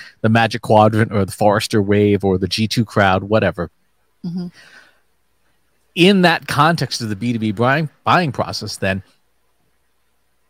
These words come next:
Speaker 1: where do you see influencers, or where do you see, where do you see exertion of influence being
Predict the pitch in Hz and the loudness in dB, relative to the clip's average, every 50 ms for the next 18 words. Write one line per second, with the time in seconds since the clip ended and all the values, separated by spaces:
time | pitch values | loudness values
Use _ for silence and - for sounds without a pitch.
0 | _ _ _ _ _ _ _ _ _ _ _ _ 120 113 107 120 139 170 196 185 | _ _ _ _ _ _ _ _ _ _ _ _ -10 -2 2 6 6 8 6 6
1 | 160 165 139 131 143 156 151 - - 151 139 - - 113 135 165 190 - - 117 | 4 -2 -6 -4 -4 -2 -2 -2 -2 -2 -2 0 2 2 4 4 2 0 -2 -2
2 | 104 98 90 - - 101 101 95 - - - - 143 135 135 165 180 202 190 - | -2 -2 -2 -2 -4 -4 -4 -4 -6 -8 -4 0 2 2 4 4 4 4 2 0
3 | - - - 139 151 170 196 220 - - 180 156 143 - - 127 131 117 107 127 | 0 -2 0 2 2 2 2 2 0 0 0 0 0 0 0 0 0 2 2 2
4 | 127 139 147 - - 143 127 110 101 - - 117 123 151 165 - 123 104 92 85 | 4 4 2 2 0 2 2 2 0 0 -2 0 0 0 0 -2 -2 -4 -4 -4
5 | - - - 104 110 120 131 139 127 113 107 107 101 | -6 -10 -8 -4 -2 0 0 0 0 0 -2 -4 -6